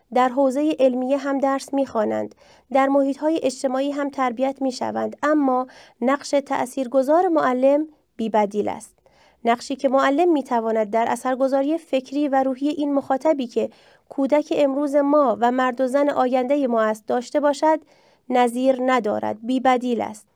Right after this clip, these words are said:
نه پدر، نه مادر، نه محیط، هیچ کدام این نقش را ندارند. معلم یک چنین چیزی است. آموزش و پرورش یک چنین دستگاهی است. معلم کسی است که دارد نیروی انسانی را آماده می‌کند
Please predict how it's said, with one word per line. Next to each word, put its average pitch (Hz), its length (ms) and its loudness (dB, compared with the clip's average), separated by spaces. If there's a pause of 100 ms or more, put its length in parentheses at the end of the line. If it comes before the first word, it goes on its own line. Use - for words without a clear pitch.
(220)
نه 285 140 4
پدر، 277 480 6
نه 262 200 0
مادر، 262 500 4
نه 262 220 0
محیط، 277 500 0
هیچ 381 260 2
کدام 285 380 2
این 277 220 0
نقش 269 280 -4
را 285 80 2
ندارند. 220 640 -2 (320)
معلم 294 500 4
یک 302 200 -4
چنین 220 300 -2
چیزی 214 340 -8
است. - 180 -18 (420)
آموزش 254 420 0
و 277 40 0
پرورش 262 580 0
یک 269 160 -6
چنین 233 280 0
دستگاهی 220 580 -2
است. - 200 -20 (760)
معلم 294 380 6
کسی 311 340 -2
است 285 160 -8
که 269 100 0
دارد 269 380 4
نیروی 254 340 2
انسانی 247 500 0
را 226 100 4
آماده 202 360 -2
می‌کند 214 540 -8